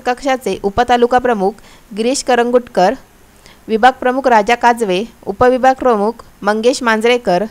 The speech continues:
शाखा प्रमुख महेश मांजरेकर, उपशाखा प्रमुख संदेश पाटील या शिवसैनिकांना नाटेसागरी पोलीस ठाण्याचे सहाय्यक पोलीस निरीक्षक प्रकाश धेंडे आणि त्यांच्या सहकाऱ्यांनी अटक केली. सर्वांना राजापूर न्यायालयात हजर केले असता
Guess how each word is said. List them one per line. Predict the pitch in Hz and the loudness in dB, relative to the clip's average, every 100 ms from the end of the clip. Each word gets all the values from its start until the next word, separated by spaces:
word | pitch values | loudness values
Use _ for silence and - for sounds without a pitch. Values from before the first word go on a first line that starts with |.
| - _ - | -12 _ -8
शाखा | - 214 254 | -2 0 0
प्रमुख | 262 247 196 196 | 0 0 -2 -4
महेश | 208 226 285 | -2 0 0
मांजरेकर, | 294 233 220 208 180 170 196 - - - | -2 -2 -2 -2 0 -2 -2 -12 -20 -16
उपशाखा | - 196 254 277 262 | -8 0 2 2 2
प्रमुख | 262 240 196 | 2 2 0
संदेश | 190 214 214 247 | -2 -2 0 0
पाटील | - 247 233 180 208 - - - | 2 -2 0 -4 -6 -18 -20 -4
या | 208 254 | 0 0
शिवसैनिकांना | 277 269 254 262 262 220 190 | -2 0 0 2 0 0 0
नाटेसागरी | 202 196 240 262 233 247 | 0 0 0 2 4 4
पोलीस | 254 233 226 269 - | 4 4 2 -4 -4
ठाण्याचे | 233 226 240 254 | -2 0 0 -2
सहाय्यक | 254 240 247 262 | 2 2 2 0
पोलीस | 277 262 247 269 | 0 0 0 0
निरीक्षक | 240 247 - 185 202 - - - | -2 -2 0 0 0 -10 -20 -10
प्रकाश | - 214 226 247 | -2 2 2 2
धेंडे | 233 240 202 185 190 - | 2 2 2 -2 -4 -4
आणि | 220 247 | 0 2
त्यांच्या | 254 262 | 2 2
सहकाऱ्यांनी | 285 226 233 233 240 254 | 2 4 6 4 4 2
अटक | 202 208 202 | 2 2 0
केली. | 170 156 165 - - _ _ _ | -2 -2 -8 -14 -20 _ _ _
सर्वांना | - 220 226 247 269 | -2 0 2 0 2
राजापूर | 262 208 233 262 | 2 2 0 -4
न्यायालयात | 247 247 240 247 262 | -4 -2 0 0 0
हजर | 277 220 | -2 -2
केले | 240 240 240 | -2 -2 0
असता | 240 - 185 | -2 -2 -4